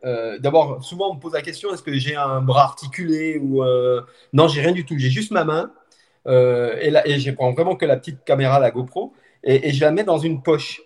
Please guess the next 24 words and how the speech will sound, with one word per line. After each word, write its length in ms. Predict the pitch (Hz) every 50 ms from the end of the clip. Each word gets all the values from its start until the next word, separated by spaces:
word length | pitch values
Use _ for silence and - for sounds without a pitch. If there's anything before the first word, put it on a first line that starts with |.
| _
derrière 340 | - 117 123 123 123 123 120
moi. 280 | 135 160 202 226 233 -
Et, 280 | 160 147 139 135 127 127 - - -
et 100 | 123 127
ça, 220 | 127 - - 175
c'est, 200 | 165 - 123 113
c'est 140 | - - 127
aussi, 340 | 127 127 - 151 139 127 120
euh, 720 | 113 113 110 110 110 110 110 107 107 107 107 107 104 101 98 - -
je, 180 | 127 127 120 135 139
je 180 | 135 127 143
choisis 360 | 135 135 - 170 170 165 196 208
mes 120 | 185 175
plans. 240 | - - 151 127 127
C'est-à-dire 260 | - - 117 127 123
que 60 | - 131
je 80 | 127
filme 240 | - - 135 131 127
pas 140 | 131 139 131
tout 140 | - 170 175
le 60 | 165
temps. 220 | - 170 151 117
Je 140 | 101 107 120
filme 360 | 110 - 147 147 147 135 131